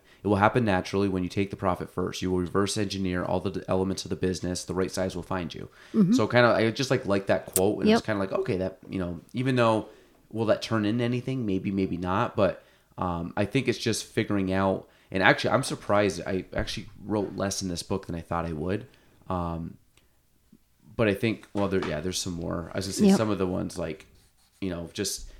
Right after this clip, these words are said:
Speaker 1: the new accounting formula and just kinda
Speaker 2: Mm-hmm.
Speaker 1: really going through. Um, but I think it's,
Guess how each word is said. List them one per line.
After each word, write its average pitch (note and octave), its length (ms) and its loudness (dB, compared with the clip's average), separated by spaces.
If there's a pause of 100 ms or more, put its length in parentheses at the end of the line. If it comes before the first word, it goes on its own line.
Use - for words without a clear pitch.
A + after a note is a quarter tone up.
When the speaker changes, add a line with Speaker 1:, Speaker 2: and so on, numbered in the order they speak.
(240)
Speaker 1:
the G2+ 80 -4
new G#2 140 2
accounting F#2+ 360 2
formula F#2 500 -2
and F#2 100 -2
just - 140 -2
kinda G#3 180 10
Speaker 2:
Mm-hmm. B3 100 8
Speaker 1:
really F2+ 180 2
going F2+ 220 -4
through. F2+ 440 0
Um, E2 420 -2 (480)
but - 340 6 (300)
I A#2+ 80 6
think C#3+ 220 2
it's, - 380 -2